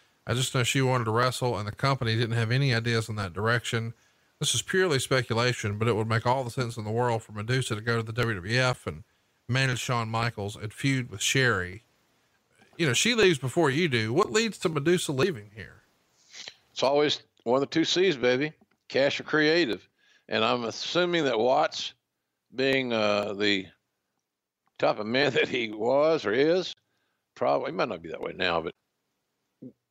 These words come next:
Speaker 2: women's wrestling to him was always gonna be,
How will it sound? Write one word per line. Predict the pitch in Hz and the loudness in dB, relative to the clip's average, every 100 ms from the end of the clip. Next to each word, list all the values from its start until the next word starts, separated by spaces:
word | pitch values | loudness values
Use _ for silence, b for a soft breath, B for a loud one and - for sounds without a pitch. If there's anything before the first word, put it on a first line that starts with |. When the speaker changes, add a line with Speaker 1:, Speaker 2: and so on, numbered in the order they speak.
| _ _ _ | _ _ _
Speaker 2:
women's | 127 202 220 170 | -2 2 2 0
wrestling | - - - 120 104 101 104 _ _ _ _ _ - | 2 2 2 0 0 -2 -6 _ _ _ _ _ -2
to | 127 | 2
him | 147 139 | 2 2
was | 107 131 | 0 0
always | 135 139 123 | 2 2 0
gonna | 127 117 | -2 -2
be, | 110 110 104 95 | 0 0 0 -4